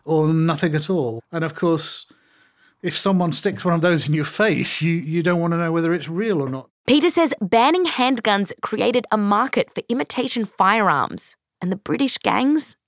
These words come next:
Speaker 2: were mad for them.
Speaker 1: When, um, we had an anti-gang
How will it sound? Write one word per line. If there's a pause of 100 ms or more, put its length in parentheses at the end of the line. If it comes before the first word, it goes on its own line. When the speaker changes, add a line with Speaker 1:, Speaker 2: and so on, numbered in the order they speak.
(140)
Speaker 2:
were
mad
for
them. (460)
Speaker 1:
When,
um, (180)
we
had
an
anti-gang